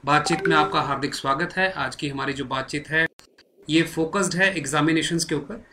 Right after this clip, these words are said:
कुछ examinations अभी चल रहे हैं, कुछ over हो गए हैं। अ, हमें काफ़ी सारी queries आ रही थी लगातार कि बच्चों के अंदर जो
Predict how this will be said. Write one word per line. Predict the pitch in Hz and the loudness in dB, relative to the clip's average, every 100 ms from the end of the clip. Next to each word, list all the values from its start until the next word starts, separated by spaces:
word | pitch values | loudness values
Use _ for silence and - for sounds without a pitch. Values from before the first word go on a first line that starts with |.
| - - - _ - | -20 -20 -20 _ -2
कुछ | 170 | 0
examinations | 180 170 165 180 175 185 185 190 180 - - _ _ _ _ | 0 0 2 4 2 2 2 0 -2 -6 -10 _ _ _ _
अभी | 165 - 185 | -10 -4 -2
चल | 175 170 170 | 0 2 2
रहे | 185 175 | 4 4
हैं, | 170 175 180 | 2 0 -2
कुछ | 160 156 160 | -2 -4 -4
over | 151 180 | -2 -2
हो | 160 | -2
गए | 165 | 0
हैं। | 160 170 180 _ _ _ - _ _ | -2 -4 -10 _ _ _ -20 _ _
अ, | 147 156 156 | -2 0 0
हमें | 175 190 208 196 - - - - | 2 2 2 -2 -14 -20 -10 -2
काफ़ी | 165 196 | 0 0
सारी | 190 196 | 0 0
queries | 185 147 156 196 | 0 2 4 4
आ | 180 | 4
रही | 160 156 | 2 0
थी | 165 | -2
लगातार | 151 143 143 156 | -4 -4 -6 -4
कि | 170 175 165 170 160 | -4 -2 0 0 -2
बच्चों | 156 139 143 180 175 | -8 -6 -4 -2 -2
के | 175 | -2
अंदर | 160 156 160 | -2 -2 -4
जो | 147 156 165 | -4 -4 -4